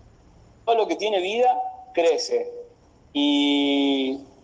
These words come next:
y cuando Dios me hablaba de esta palabra, me recordaba de, de un tiempo, una casa de iglesia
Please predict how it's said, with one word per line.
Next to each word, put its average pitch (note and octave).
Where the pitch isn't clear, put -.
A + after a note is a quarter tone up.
y D#3
cuando E3
Dios G3+
me G#3
hablaba G3+
de G3+
esta G3+
palabra, F#3+
me C3
recordaba D3
de, C3+
de D3
un E3
tiempo, F3
una D#3+
casa D#3
de C#3
iglesia E3